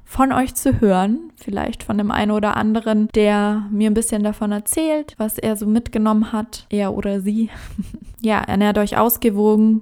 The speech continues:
bewusst, natürlich, möglichst unverarbeitet. Seid gut zu eurem Körper, zu dem Planeten und allen Lebewesen, die darauf existieren. Und ja, dann kann es nur besser werden.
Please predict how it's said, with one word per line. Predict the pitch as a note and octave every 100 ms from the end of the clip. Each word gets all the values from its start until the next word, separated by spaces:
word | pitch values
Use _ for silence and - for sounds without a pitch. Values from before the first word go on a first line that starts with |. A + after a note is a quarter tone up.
| -
bewusst, | - F#3+ G#3+ A#3 - - - -
natürlich, | G#3 G#3 A3+ A3 G#3+ A3 - - _ - - - G#3+
möglichst | A3 G#3+ G#3+ -
unverarbeitet. | A3 - - G3 G3 G3 G3 G3+ -
Seid | - A3+ A3
gut | A#3+ A3+
zu | - -
eurem | G#3 G#3
Körper, | - A3 A3 - G#3+ G3+ A#3 -
zu | -
dem | G3 G3
Planeten | - G3+ G#3 G#3 G#3 G3+ G#3
und | G#3 G3
allen | G3+ G3
Lebewesen, | G3+ G3 F#3+ G3 G3 G3
die | G#3
darauf | G#3+ G3+ G3+ G3+
existieren. | G#3 - G#3 - - G3 G3 G3+
Und | G#3 G3+ G3 G#3 - - _ -
ja, | G#3 - - - - -
dann | A3 G3+
kann | - A3
es | B3+
nur | C4
besser | D#4 - G#3
werden. | F3+ G3 G3